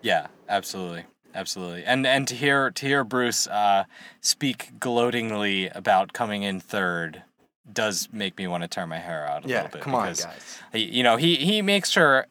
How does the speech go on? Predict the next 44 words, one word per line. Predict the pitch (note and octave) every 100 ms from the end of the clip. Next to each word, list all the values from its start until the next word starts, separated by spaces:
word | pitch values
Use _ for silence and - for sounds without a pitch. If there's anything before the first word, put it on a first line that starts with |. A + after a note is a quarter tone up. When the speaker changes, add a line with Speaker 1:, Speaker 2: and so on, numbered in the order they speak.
| D#3+
Speaker 1:
basically | E3 G#3 G#3 G3
every | D#3+ F3 F3+
interview | F3 D3 C#3
that | A#2+
he | A#2+
gets | A#2+ B2+ -
to |
do | A#2
on | A2 G2+
national | G2+ - G2+
television, | - G2+ F2+ F2 D#2+
he | F#2+
reminds | F#2+ G2 G2+ G#2 G#2
everybody | F#2 F#2 F2+
how | F#2+
bad | E2+ F#2+ F2+ F2
Jurgen | F2+ F2+ E2+
screwed | E2+ - - F#2+
it | F2+
up. | D#2+ D#2 - _ _ - -
So | - A2
he | A#2+
said | A2+ A#2+ G#2+ A#2
going | - B2 A2+
in | A2+ A2
this, | A2+ G2+ G2+
in | G#2+
this, | A2 - _ -
you | A2+
know, | F#2 F#2 _ - -
thirty-second | - B2+ A2+ G2+ G#2+ - F#2+
post-match | G#2+ G2 F#2 -
interview, | F#2+ E2+ E2+
he | F2+
said, | - F2 E2+ - - - - _
"When | C#3
I | D3
came | - D3+ D3
into | C#3+
the | C3
job, | C3+ C3 B2+ A2+
uh, | A#2 G#2 G#2 G2 F2+ _ -
we | A#2+
had | A#2 F2+